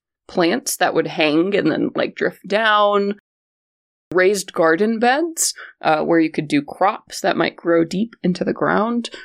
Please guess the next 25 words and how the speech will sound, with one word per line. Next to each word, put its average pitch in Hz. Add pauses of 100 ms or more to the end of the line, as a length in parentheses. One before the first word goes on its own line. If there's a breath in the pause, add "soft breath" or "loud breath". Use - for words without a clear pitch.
(320 loud breath)
There's 226
all 285
kinds 226
of 147
potential, -
and 151
it's, -
it's 170
mystifying - (160)
as 175
the 170
plants -
bend 156
to 151
your 143
will, 143 (160)
revealing 165
this 151
beautiful 170
space. -
And 180
clearly 185
there's 135
still 127
a -